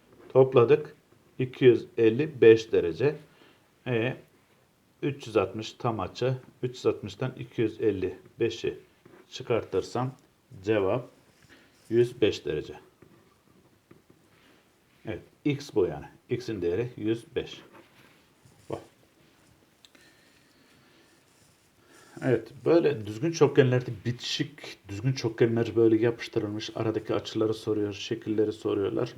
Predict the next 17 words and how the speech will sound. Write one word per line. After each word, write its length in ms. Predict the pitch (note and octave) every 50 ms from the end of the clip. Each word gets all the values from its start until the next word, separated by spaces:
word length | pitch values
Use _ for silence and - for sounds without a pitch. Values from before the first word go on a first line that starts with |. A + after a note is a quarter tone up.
| - -
Bu 100 | B2 -
tür 160 | - A#2 G#2+ - - - -
sorular 380 | - - A#2+ - - - A#2+ B2 - - _ _ - - -
genelde 300 | C3 G#2 - - A2+ -
karşımıza 420 | - A2+ - - G2+ F#2+ F#2+ A2+ - -
çok 260 | - G2 - - -
çıkıyor. 280 | - - - D#2 D#2 - _ _ _ _ _ _ - - - - - - - - _ _ _ _ _ _ _ _ _ _
A 280 | - A#2+ A#2+ A#2+ A#2+ B2
B 200 | C3 C3 C3 B2+
C 220 | C3 C3 B2 A#2+
D 120 | B2+ B2 B2
E 240 | - B2 A#2+ A#2+
F 300 | A#2 - D#3 D#3+ D3 B2
düzgün 260 | G#2+ A2 G#2+ A2+ C3 C3
altıgenmiş, 680 | B2 A2+ G#2+ - - - G2+ F#2+ F#2+ A2 A2+ - -
yani 220 | A2 G#2 G2+ G2 F#2
şu. 380 | - - F#2+ F2+ G2 A#2+ C3